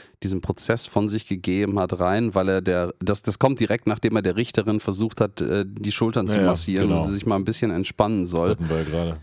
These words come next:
Speaker 1: Wow.
Speaker 2: Ja, es ist, also, ich sag mal so, es ist schon in Character für Sepp Brannigan, dass er so agiert. Von daher finde ich's völlig okay, dass sie ihn dafür nehmen.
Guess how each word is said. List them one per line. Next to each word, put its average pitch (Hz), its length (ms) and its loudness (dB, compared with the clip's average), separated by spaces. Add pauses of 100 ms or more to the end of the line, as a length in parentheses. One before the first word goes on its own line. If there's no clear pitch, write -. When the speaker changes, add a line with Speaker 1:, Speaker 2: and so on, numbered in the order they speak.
(1040)
Speaker 1:
Wow. 82 380 0 (840)
Speaker 2:
Ja, 151 280 6
es 98 140 0
ist, - 200 -6
also, 120 440 2 (180)
ich 110 140 -2
sag 151 120 4
mal 151 160 4
so, 156 280 2 (640)
es 107 140 -2
ist 143 140 -2
schon 170 160 2
in 127 140 0
Character 113 480 2
für 90 140 0
Sepp 78 220 -2
Brannigan, 87 340 0
dass 123 160 -2
er 131 80 0
so 120 140 0
agiert. 110 380 -2
Von 104 200 0
daher 110 180 4
finde 117 220 -2
ich's - 80 -4
völlig 110 260 0
okay, 139 260 0
dass 104 180 2
sie 101 100 -4
ihn 92 100 -2
dafür 85 240 0
nehmen. 101 440 0